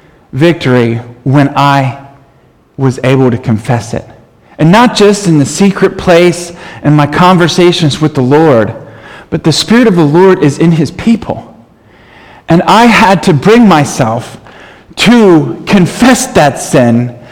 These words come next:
to people, godly people who I trust, that would help me through it. You see, sin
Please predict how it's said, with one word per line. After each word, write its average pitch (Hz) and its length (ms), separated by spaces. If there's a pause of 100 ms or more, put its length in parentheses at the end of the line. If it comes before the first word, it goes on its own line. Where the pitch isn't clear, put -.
(260)
to 202 140
people, 147 720
godly 208 440
people 165 680 (180)
who 214 240
I 175 180
trust, - 640 (1160)
that 185 220
would 202 140
help 226 340
me 202 140
through 226 440
it. - 40
You 175 80
see, 214 440 (640)
sin 233 840